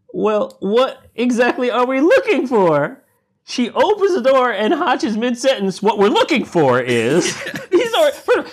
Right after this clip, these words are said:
Speaker 1: he's already started the profile without the sheriff.
Speaker 2: Right.
Speaker 1: <laughs>
Speaker 2: There's, there's people there. He doesn't need the sheriff. He, there's other people.
Speaker 1: Right. No, no, I don't need the guy in charge.
Speaker 2: <laughs>
Speaker 1: You, they always, you always wait for that sh-, damn sheriff.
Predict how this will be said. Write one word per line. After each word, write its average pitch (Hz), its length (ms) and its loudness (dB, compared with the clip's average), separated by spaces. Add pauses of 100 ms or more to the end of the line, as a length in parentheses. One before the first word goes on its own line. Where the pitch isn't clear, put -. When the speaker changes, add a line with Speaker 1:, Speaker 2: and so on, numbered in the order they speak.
(140)
Speaker 1:
he's 330 200 4
already 302 400 2
started 240 640 0
the 220 80 -2
profile 202 680 -2 (320)
without 170 600 2
the 143 80 -4
sheriff. 139 280 0
Speaker 2:
Right. - 760 -8 (100)
Speaker 1:
<laughs> - 180 -10
Speaker 2:
There's, 285 220 -4 (200)
there's 339 180 -4
people 214 300 -6
there. 170 200 -4
He 190 100 -2
doesn't 185 280 -6
need 170 160 -6
the 147 80 -6
sheriff. 143 380 -8 (100)
He, 190 140 -6
there's 202 260 -6
other 185 260 -6
people. 151 340 -10
Speaker 1:
Right. 285 400 -4
No, 226 140 -10 (340)
no, 381 80 -4 (140)
I 277 120 0
don't 220 120 -2
need 180 120 -2
the 156 80 -2
guy 165 160 -2
in 135 140 -4
charge. 110 800 -2
Speaker 2:
<laughs> - 60 -10
Speaker 1:
You, 170 220 -4 (220)
they 427 140 -6
always, 294 320 -2
you 311 140 -4
always 185 160 0
wait 190 160 -4
for 165 80 -10
that 143 140 -4
sh-, 160 140 -10
damn 165 280 -4
sheriff. 160 420 -4